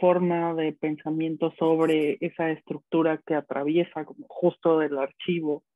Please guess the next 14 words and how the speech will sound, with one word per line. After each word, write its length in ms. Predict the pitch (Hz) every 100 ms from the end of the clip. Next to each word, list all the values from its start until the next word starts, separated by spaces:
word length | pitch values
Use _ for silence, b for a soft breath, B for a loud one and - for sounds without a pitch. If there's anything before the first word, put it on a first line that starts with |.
| _ -
¿no? 240 | 170 247 -
Como 400 | 165 156 143 131
a 60 | 151
mí 140 | 156
me 140 | 165 165
pareció 520 | 143 143 147 156 156
eso, 320 | 156 156 160 -
el, 220 | 156 147 -
o 80 | 170
sea, 120 | 151
como 220 | 160 160
que 120 | 147 160
eso 120 | 170
hacía 480 | 165 185 170 165